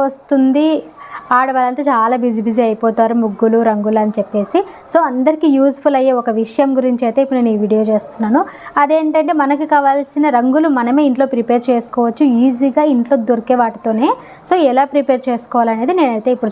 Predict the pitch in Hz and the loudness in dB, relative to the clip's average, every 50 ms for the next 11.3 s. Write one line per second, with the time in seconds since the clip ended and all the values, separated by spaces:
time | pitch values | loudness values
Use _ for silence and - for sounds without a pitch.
0 | - 226 208 - - 214 208 220 285 392 480 - - - - - - - - - | -2 -2 -4 -2 -4 -4 0 0 0 -2 -2 -8 -16 -20 -20 -20 -20 -20 -20 -14
1 | - - - - - - - - 294 294 339 339 339 339 311 302 285 302 349 320 | -12 -10 -10 -10 -12 -8 -4 -2 0 0 0 -2 0 0 0 0 0 0 -2 -2
2 | 269 254 285 294 294 277 277 277 269 269 254 240 254 240 - 254 254 254 277 330 | -2 0 0 0 0 2 0 0 0 0 0 -2 -6 -4 -2 0 0 0 0 -2
3 | 359 - 269 262 254 233 - 247 226 269 262 269 247 220 226 233 226 - 240 226 | 0 0 0 0 0 -2 -2 -4 -2 -2 0 0 -2 0 0 -2 -2 0 -2 -2
4 | 233 - - 226 226 - 226 220 220 214 208 - 226 214 - - - 208 190 508 | -2 -2 -2 -2 -2 -2 -2 -2 0 -2 -2 0 -2 -2 0 0 0 2 2 0
5 | 554 - - - - - - - - 269 262 247 262 262 262 269 277 262 277 262 | 0 -4 -12 -20 -20 -16 -8 -2 0 0 2 2 2 0 2 0 0 0 0 0
6 | 254 254 262 240 311 381 466 508 494 - - - - - - - - - 262 247 | 2 0 0 2 2 2 0 -2 -6 -10 -20 -20 -20 -20 -20 -8 -2 -2 0 0
7 | - 269 262 - 302 262 214 233 233 262 269 269 254 254 233 269 262 247 233 226 | 0 -2 0 0 -2 -2 0 0 2 2 4 2 2 0 -2 -2 0 0 0 -2
8 | 220 - - - - - - - - - - - - - - - - 269 269 269 | -2 -6 -14 -20 -20 -20 -20 -20 -20 -20 -20 -20 -18 -16 -8 -2 0 2 2 2
9 | 240 285 302 302 302 302 294 320 277 262 285 277 254 247 - 262 254 247 240 240 | 0 0 0 0 0 0 0 0 0 2 2 0 0 0 0 -2 0 0 0 0
10 | 277 285 247 269 240 226 240 247 254 247 254 262 269 240 220 214 214 214 247 226 | 0 0 0 0 0 2 2 0 0 0 0 0 0 0 0 -2 -4 -2 -2 -2
11 | 208 202 226 285 381 466 | 0 0 2 2 0 0